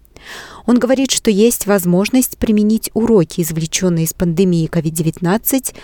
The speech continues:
к гриппу и другим заболеваниям, если правительство даст зеленый свет этой технологии. Этот призыв прозвучал на фоне еще одного дня тревожной статистики по ковид девятнадцать в Австралии. Еще тридцать шесть человек скончались от коронавируса,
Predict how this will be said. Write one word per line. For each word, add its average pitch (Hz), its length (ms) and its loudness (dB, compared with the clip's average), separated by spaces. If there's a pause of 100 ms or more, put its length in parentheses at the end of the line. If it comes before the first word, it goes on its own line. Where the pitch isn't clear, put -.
(220)
к - 40 -12
гриппу 180 640 2
и - 160 0
другим 175 340 -2
заболеваниям, 170 800 0 (380)
если 269 300 2
правительство 254 680 0
даст 175 440 -2
зеленый 170 440 0
свет 165 440 -2
этой 165 280 -2
технологии. 151 840 -2 (840)
Этот - 200 0
призыв 247 320 0
прозвучал 240 480 0
на 226 100 4
фоне 233 280 4
еще 220 260 2
одного 170 320 2
дня 202 220 0
тревожной 180 420 0
статистики - 640 -4
по 196 140 -2
ковид 156 240 -2
девятнадцать 160 640 -4
в - 80 -8
Австралии. 160 720 -2 (400)
Еще 208 280 0
тридцать - 440 0
шесть - 340 0
человек 170 380 0
скончались 170 680 -2
от - 100 -8
коронавируса, 180 800 0